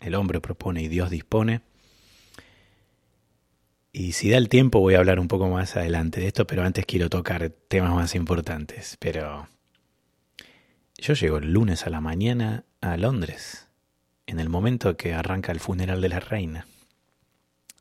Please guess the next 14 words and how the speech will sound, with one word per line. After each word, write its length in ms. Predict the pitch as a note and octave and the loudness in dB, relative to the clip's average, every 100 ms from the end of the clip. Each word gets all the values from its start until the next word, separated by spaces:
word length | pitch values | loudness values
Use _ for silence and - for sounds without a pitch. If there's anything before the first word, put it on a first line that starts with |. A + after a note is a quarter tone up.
| - - - - _ _ _ _ _ _ | -20 -20 -20 -20 _ _ _ _ _ _
Y 640 | - F2+ E2+ D#2 D#2 D#2 D#2+ - _ _ _ _ _ _ _ _ _ _ _ _ _ _ _ _ _ | -10 -8 -6 -8 -10 -12 -14 -18 _ _ _ _ _ _ _ _ _ _ _ _ _ _ _ _ _
no 60 | G2 | -4
me 100 | F2 | 0
sonrío 460 | F2 D#2+ E2 D2+ C#2 | 0 0 0 0 -2
por, 260 | D#2 D2 | -6 -6
por 420 | - D#2+ D2 D2 - _ _ - - - _ - - - | -4 -4 -4 -8 -14 _ _ -20 -20 -20 _ -20 -20 -4
falta 280 | - F#2 F#2+ | 2 4 2
de 60 | |
respeto, 360 | D#2+ - G2 E2 | 0 0 2 2
ni 60 | |
mucho 260 | F2 F2+ A2+ | 2 2 6
menos, 260 | G#2+ G#2 G#2+ | 6 6 4
sino 260 | D3 F2+ | 0 -4
que 360 | - F2 D#2+ | -2 -4 -4